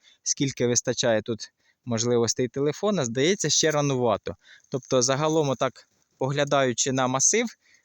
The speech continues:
е, ще він досить таки зелений. Якби і листя присутнє, ну, і коли опуститися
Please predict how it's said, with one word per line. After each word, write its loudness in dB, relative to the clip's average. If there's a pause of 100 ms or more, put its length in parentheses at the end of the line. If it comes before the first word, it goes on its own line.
(120)
е, 4
ще 2
він 0
досить 0
таки -2 (280)
зелений. 2
Якби 0
і -4
листя 0
присутнє, -2 (400)
ну, -2
і 0
коли 2
опуститися 0